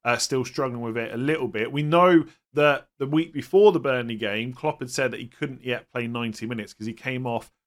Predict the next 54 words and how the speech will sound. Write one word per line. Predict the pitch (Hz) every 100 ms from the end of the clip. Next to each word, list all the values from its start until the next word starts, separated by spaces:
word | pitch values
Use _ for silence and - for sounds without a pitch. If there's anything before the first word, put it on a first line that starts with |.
| -
around | 117 117
the |
fifty-seventh | - 131 123 113 - 127 117 -
minute | 113 107
against | 104 110 104
Arsenal. | 120 113 110 - 90 117 - _ _ -
Uh, | 123
he |
went | 139 170
on | 180
to | 156
say, | 143 147
"We | 139 143
were | 147
made | 165 185 185
aware | 170 165
of | 147
it | 139
in | 131
the |
game, | 127 131 127 120
so | 127
thought, | 123 127 123
'What | 147 196 -
can | 165
we | 143
do?' | 120 113 101 117 - _ _
Then | 127 127
Trent | - 151 147
said, | 143 131
'No, | 139 135
it's | 127 -
fine.' | - 139 98 95 123 - _ _ _ _ -
And | 127 135
then |
Klopp | 127 160 147
said, | 143 123
'But | 131
it's | 127
not,' | 147 180 120 139 -
as | 127 123
he |
feels | 120 160 151 120 107
it, | 107
so | - 123
we | 123
had | 156 147
to | -
be | 131
careful | 123 127 120 - 107
and | 107
take | 123 113
him | 113
off." | 123 160 - _